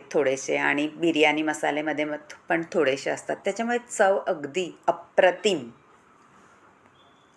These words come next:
आता परतून झालेलं आहे पहा सगळं. आपल्याला त्याच्यामध्ये आता घालू थोडंसं चवीनुसार मीठ. मैत्रिणींनो, मीठ अंदाजे घाला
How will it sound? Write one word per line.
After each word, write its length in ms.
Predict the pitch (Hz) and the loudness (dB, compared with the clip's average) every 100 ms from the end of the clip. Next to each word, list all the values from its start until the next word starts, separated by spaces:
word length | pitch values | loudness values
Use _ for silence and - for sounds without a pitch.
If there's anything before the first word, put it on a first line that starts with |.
| _ - _ - - - - - - - _ _ _ 247 | _ -20 _ -20 -20 -20 -20 -20 -20 -20 _ _ _ 4
आता 160 | 269 | 6
परतून 480 | 294 277 220 254 254 | 8 6 6 -2 -4
झालेलं 480 | 262 240 180 190 214 | -2 -2 0 2 2
आहे 140 | 196 | 0
पहा 280 | 185 185 156 | -2 -2 0
सगळं. 440 | 165 147 123 143 208 - - _ _ _ _ _ _ _ _ _ _ _ 208 | 0 0 2 0 -2 -12 -20 _ _ _ _ _ _ _ _ _ _ _ 2
आपल्याला 360 | 226 240 254 | 4 4 4
त्याच्यामध्ये 640 | 247 214 202 196 180 208 233 _ _ _ - | 2 0 0 0 0 0 -4 _ _ _ -8
आता 220 | - 165 | 2 2
घालू 380 | 175 170 135 175 - _ _ _ _ _ _ _ _ - | 2 -2 -2 -6 -8 _ _ _ _ _ _ _ _ -4
थोडंसं 420 | 202 160 147 160 | 4 6 4 2
चवीनुसार 680 | 156 170 131 131 135 - 156 - _ _ | 0 2 2 0 -6 -4 -6 -6 _ _
मीठ. 340 | 175 151 - - - _ _ _ _ _ _ _ - - - - - | -2 -2 -2 -8 -8 _ _ _ _ _ _ _ -20 -20 -20 -20 2
मैत्रिणींनो, 540 | 247 254 294 294 285 277 | 2 4 -2 -2 0 0
मीठ 340 | 240 240 - - | 0 -2 -2 0
अंदाजे 480 | 180 165 170 180 220 | 2 8 6 6 0
घाला 380 | 226 160 165 | 0 0 0